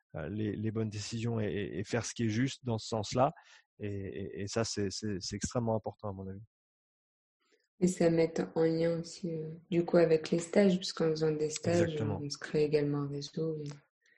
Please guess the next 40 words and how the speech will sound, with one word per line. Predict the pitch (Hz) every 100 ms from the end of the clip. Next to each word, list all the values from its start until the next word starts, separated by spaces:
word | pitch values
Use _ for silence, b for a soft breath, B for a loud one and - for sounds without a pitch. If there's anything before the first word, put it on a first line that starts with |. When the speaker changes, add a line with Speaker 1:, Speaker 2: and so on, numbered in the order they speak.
| -
Speaker 1:
Exactement. | 113 120 113 147 160 120
Et, | 110 107 110
et, |
pff, | - _ - - 80
avoir | 101 110
une, | 113 113 -
une | 113 110
bonne | 123 127
vieille | 131 123
fiche | - 123 120
Excel | 113 - 135 147
ou | 123
un | 104
dossier, | 104 117 - 127 127 117
euh, | 110 107 117 b b b b _ 107
un | 107
dossier | 120 - 127 123
dans | 113
la, | 110 107 107 104 113
dans | 117
ton, | - 110 107 104 - 151 139
dans | 104
ton, | 113 104 104 95 92 110 _
ton | 113
boîtier | 107 110 - 120 113
email | 113 120 139 151 B B B B _ _ -
et, | 104 101 98 90 101 98
et | 95 - _ -
<clears throat> | - 123 -
tous | - 117
les | 117
X | 131 123 -
temps, | 123 139 120
et | 101
ça, | 107
il | 104 98
en |
parle | 92 107 107
dans | 104
le, | 101 101 101